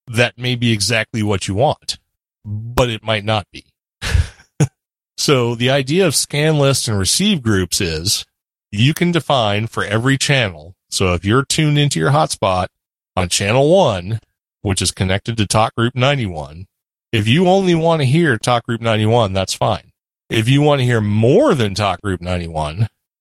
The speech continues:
you have to define a receive group. And you can put any number of contacts that you have defined in your code plug into a receive group. And if whatever device you're connected to is transmitting from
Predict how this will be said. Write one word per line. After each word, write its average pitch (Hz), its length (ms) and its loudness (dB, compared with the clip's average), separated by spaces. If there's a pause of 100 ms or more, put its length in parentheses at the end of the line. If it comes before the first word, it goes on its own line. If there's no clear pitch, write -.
(160)
you 120 240 2
have 147 180 2
to 131 120 -8
define 113 440 -2
a 107 100 -2
receive 131 400 0
group. 82 220 -4 (420)
And 113 160 0
you 175 140 2
can 151 240 -2
put 139 560 0 (180)
any 170 300 2
number 139 760 2 (280)
of - 120 -8
contacts 120 760 -2
that 101 160 -2
you 110 140 4
have 107 100 0
defined 110 400 0
in 101 80 -2
your 95 140 0
code 147 340 0
plug 90 260 0
into 110 340 0
a 104 80 4
receive 117 460 0
group. 76 240 -8 (460)
And 110 160 0
if 107 240 -4
whatever 117 460 2
device 147 500 -2
you're 139 120 -2
connected 120 420 -4
to 104 280 2
is 92 120 -2
transmitting 123 720 0
from 101 220 -6